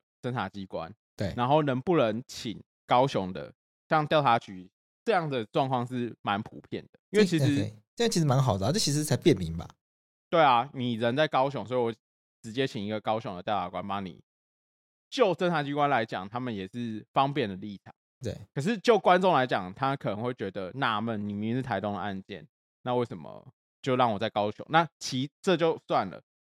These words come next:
Speaker 1: 我觉得他影片里面还有一个重点，就是那段时间是在疫情期间。
Speaker 2: OK。
Speaker 1: 那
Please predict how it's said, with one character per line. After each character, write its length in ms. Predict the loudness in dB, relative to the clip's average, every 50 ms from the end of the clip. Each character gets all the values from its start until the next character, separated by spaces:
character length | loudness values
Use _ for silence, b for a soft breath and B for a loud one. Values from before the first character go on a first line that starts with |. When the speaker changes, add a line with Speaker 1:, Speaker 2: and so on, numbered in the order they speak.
| _ _
Speaker 1:
我 160 | -2 -2 2
觉 80 | 2 4
得 60 | 4
他 140 | 2 2 0
影 100 | -2 -2
片 120 | -2 -2
里 60 | -2
面 160 | -2 -2 -2
还 120 | 0 2 2
有 80 | 2
一 40 | 2
个 80 | 0 0
重 200 | 0 0 -2 -2
点， 120 | -4 -4
就 60 | -4
是 100 | -4 -4
那 140 | 2 2 2
段 320 | 2 4 4 4 4 4 2
时 160 | -2 -8 -6
间 180 | -4 -2 -2
是 80 | -2 0
在 140 | -2 -2 -2
疫 180 | -2 -8 -8 -8
情 160 | -10 -14 -18 -18 -20 -20
期 160 | -20 -20 -20 -18 _
间。 160 | -14 -14 -14 _ _ _ _ _ _ _
Speaker 2:
OK。 380 | -4 -2 -2 -2 -4 -6 -10 -14 _ _ _ _
Speaker 1:
那 160 | 0 0